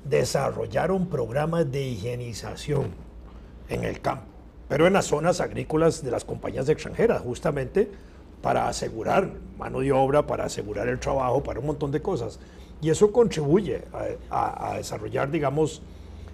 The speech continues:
eh, mayor calidad en ese sentido de protección de la salud. Aún así, cuando se produce la huelga en mil novecientos treinta y cuatro,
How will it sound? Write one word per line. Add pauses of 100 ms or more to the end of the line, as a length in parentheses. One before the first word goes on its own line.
(260)
eh,
mayor
calidad
en
ese
sentido
de
protección
de
la
salud.
Aún
así, (480)
cuando
se
produce
la
huelga
en
mil
novecientos
treinta
y
cuatro,